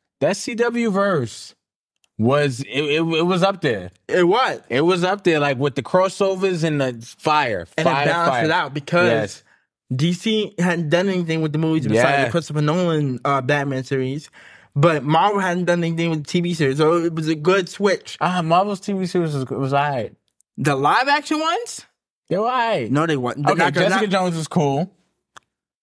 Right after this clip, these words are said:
Speaker 1: Season
Speaker 2: Yeah,
Speaker 1: one.
Speaker 2: but that wasn't part of, I'm talking about the main M C U. That wasn't a part of that.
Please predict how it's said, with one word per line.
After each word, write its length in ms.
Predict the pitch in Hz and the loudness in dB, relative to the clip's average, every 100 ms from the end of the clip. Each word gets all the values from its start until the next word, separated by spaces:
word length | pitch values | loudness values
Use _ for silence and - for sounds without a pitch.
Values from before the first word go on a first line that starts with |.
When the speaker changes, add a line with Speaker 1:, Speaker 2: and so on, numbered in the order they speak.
| _ | _
Speaker 1:
Season 280 | - 170 185 | 0 2 4
Speaker 2:
Yeah, 400 | 180 190 196 185 | 2 2 0 -2
Speaker 1:
one. 120 | 160 143 | -4 -4
Speaker 2:
but 120 | 160 | 0
that 160 | 208 247 | 2 2
wasn't 300 | 254 233 208 | 0 -2 -2
part 200 | 226 214 | 0 0
of, 80 | |
I'm 80 | 196 | 0
talking 180 | 247 233 | 0 0
about 80 | 202 | 0
the 60 | 147 | 0
main 380 | 147 175 208 175 | 0 0 0 0
M 100 | 156 | -2
C 140 | 147 | -2
U. 60 | 131 | 0
That 160 | 151 | 2
wasn't 180 | 202 180 | 2 0
a 60 | 151 | -2
part 200 | 165 170 | -2 -2
of 60 | |
that. 260 | 131 104 | -2 -6